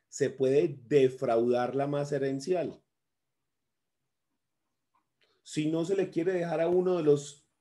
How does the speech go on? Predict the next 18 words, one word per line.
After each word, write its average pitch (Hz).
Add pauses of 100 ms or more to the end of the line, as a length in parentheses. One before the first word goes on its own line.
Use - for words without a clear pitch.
herederos 135
forzosos, 139 (2500)
al 120
hijo 147
calavera, 120 (460)
y 127
entonces 135
a 147
los 127
otros 143
se 135
les 117
deja 131
por 123
medio 123
de 131
compraventas 113
ficticias 117